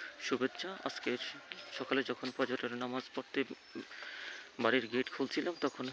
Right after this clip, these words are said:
দেখেছি গুড়ি গুড়ি বৃষ্টি। এখনও গুড়ি গুড়ি বৃষ্টি হচ্ছে, এই গুড়ি গুড়ি বৃষ্টি, কুয়াশার মতো বৃষ্টি। সে বৃষ্টির ভিতরে দিয়ে রাস্তা দিয়ে হাঁটছি আর ভিডিও ধারণ করছি। আপনাদের, এ, সামনে নিয়ে আসার জন্য আপনারা অবশ্যই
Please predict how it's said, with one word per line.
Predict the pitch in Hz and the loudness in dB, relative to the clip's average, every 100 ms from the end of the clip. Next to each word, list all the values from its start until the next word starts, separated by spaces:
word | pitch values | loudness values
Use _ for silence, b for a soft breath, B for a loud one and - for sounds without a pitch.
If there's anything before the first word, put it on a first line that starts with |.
| - | 0
দেখেছি | 113 - 131 | -2 0 -2
গুড়ি | 123 135 | 0 0
গুড়ি | 131 131 | 2 2
বৃষ্টি। | 131 - - 180 | 0 0 2 2
এখনও | 135 135 123 | 2 0 0
গুড়ি | 127 123 | 0 0
গুড়ি | 131 | 0
বৃষ্টি | 123 127 - 151 | 0 -4 -4 -4
হচ্ছে, | 147 - - | -2 -4 -4
এই | 147 | -2
গুড়ি | 120 131 | 0 0
গুড়ি | 120 123 120 | 0 -2 -2
বৃষ্টি, | 127 - 139 131 - B B - | -4 -2 0 0 -2 B B -6
কুয়াশার | - 135 - 131 131 | 0 0 2 2 2
মতো | 127 135 | -2 -2
বৃষ্টি। | 123 120 - 156 156 | -2 -8 -6 -2 -2
সে | 147 135 123 117 | 0 0 0 0
বৃষ্টির | 135 - 143 120 - - 107 - 120 | -4 2 0 0 -8 -10 -10 -8 -4
ভিতরে | - 131 131 | -2 -2 0
দিয়ে | 127 131 | 0 2
রাস্তা | 127 - 131 | 0 -2 -4
দিয়ে | 143 | -2
হাঁটছি | 143 - - 185 B B B B B - | -4 -6 -6 -6 B B B B B 0
আর | 123 | 2
ভিডিও | 135 135 | 2 2
ধারণ | 135 131 131 - | 4 2 2 -2
করছি। | - - | -2 -2
আপনাদের, | 170 - 139 127 - - - | -6 -2 0 2 0 0 2
এ, | 135 131 B B B B B B B B B B B B - | 2 2 B B B B B B B B B B B B -6
সামনে | - 135 131 135 | 0 2 2 2
নিয়ে | 131 135 139 | 0 2 2
আসার | 131 139 131 | 2 -2 -2
জন্য | 156 165 185 | -2 -2 -6
আপনারা | 165 - 131 135 | -8 -2 0 2
অবশ্যই | 127 135 - 135 | 0 -2 -2 -2